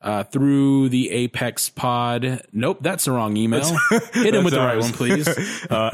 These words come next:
Speaker 2: ask apex pod
Speaker 1: Ah,
Speaker 2: at
Speaker 1: that's
Speaker 2: g-,
Speaker 1: the one.
Speaker 2: <laughs> at gmail dot com. We, uh, are on it all the time. We've historically gotten, you know, some really good stuff from you
Speaker 1: Yeah,
Speaker 2: guys.
Speaker 1: absolutely.
Speaker 2: Um, Peter,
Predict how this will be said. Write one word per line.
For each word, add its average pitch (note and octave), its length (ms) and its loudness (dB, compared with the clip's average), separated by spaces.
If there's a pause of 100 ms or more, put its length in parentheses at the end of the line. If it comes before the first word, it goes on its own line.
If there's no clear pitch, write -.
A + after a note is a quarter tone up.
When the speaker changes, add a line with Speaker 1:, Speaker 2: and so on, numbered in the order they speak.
(100)
Speaker 2:
ask C3 480 -2
apex A#2+ 520 -2
pod F2+ 560 -4
Speaker 1:
Ah, F3 40 0
Speaker 2:
at C3+ 320 -2
Speaker 1:
that's G2+ 140 -4
Speaker 2:
g-, D3 100 2
Speaker 1:
the - 60 -2
one. E3+ 120 -6
Speaker 2:
<laughs> C3 60 0 (120)
at C#3 180 -2
gmail A2 500 -2
dot G2+ 240 -2
com. G2 380 -4
We, A2+ 640 0 (220)
uh, G#2 40 -2
are G#2 360 0
on A2+ 160 0
it A2+ 80 -2
all G#2+ 160 0
the G2 100 -4
time. A2+ 440 -2 (320)
We've A2+ 120 0
historically A#2+ 580 0
gotten, F#2 600 -2
you G2+ 120 -4
know, G2 100 -2
some G2 200 -4
really C3 180 2
good G2 160 -4
stuff F#2 280 -6
from G2 160 -6
you F2 100 -2
Speaker 1:
Yeah, C#3 120 -2
Speaker 2:
guys. E2+ 400 -4
Speaker 1:
absolutely. G#2+ 560 -8
Speaker 2:
Um, F2+ 680 -2 (140)
Peter, G#2 340 -2